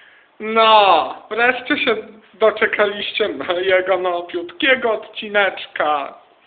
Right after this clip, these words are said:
Pragnę bardzo serdecznie pozdrowić moją, mm, super ekipę.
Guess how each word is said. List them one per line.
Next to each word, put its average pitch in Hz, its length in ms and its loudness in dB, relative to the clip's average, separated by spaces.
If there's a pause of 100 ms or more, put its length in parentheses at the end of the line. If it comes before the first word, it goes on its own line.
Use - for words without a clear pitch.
(1000)
Pragnę 269 440 2
bardzo 262 360 0
serdecznie 247 600 -2
pozdrowić 226 580 -4
moją, 220 520 0 (400)
mm, 277 280 2 (600)
super 240 440 4
ekipę. 156 760 -4